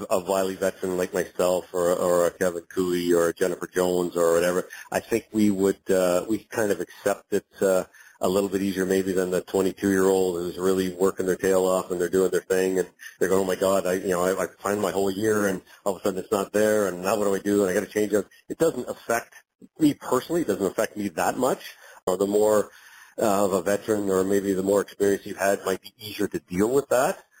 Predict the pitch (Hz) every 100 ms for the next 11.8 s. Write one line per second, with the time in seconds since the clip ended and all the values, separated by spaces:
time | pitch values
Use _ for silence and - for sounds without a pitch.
0 | - 98 95 95 95 - 117 - 139 104
1 | - 101 98 107 110 107 110 107 107 110
2 | 107 120 110 - - 107 101 95 - 101
3 | 98 92 - - _ - 101 90 90 -
4 | - - 87 127 104 101 98 - 110 123
5 | 135 135 131 135 131 127 123 123 120 107
6 | 104 101 95 110 104 101 92 95 - 90
7 | 98 95 92 92 92 98 90 92 - 90
8 | 92 90 82 90 95 - 104 98 - -
9 | 104 113 - - 95 - 101 104 95 92
10 | 90 - 98 98 87 90 92 90 95 90
11 | 92 87 - 98 - 95 87